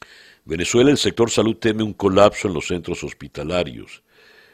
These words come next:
Mientras, Nicolás Maduro expresa con orgullo que es el único país del mundo que hospitaliza a todos los pacientes positivos.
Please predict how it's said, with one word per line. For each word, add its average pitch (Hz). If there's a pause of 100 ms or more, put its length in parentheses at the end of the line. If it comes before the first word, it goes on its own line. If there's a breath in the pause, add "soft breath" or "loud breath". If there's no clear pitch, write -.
(160 soft breath)
Mientras, 80
Nicolás 58
Maduro 78
expresa 85
con 90
orgullo 107
que 117
es -
el 117
único 120
país 101
del 101
mundo 127
que 113
hospitaliza 131
a -
todos 156
los 123
pacientes 117
positivos. -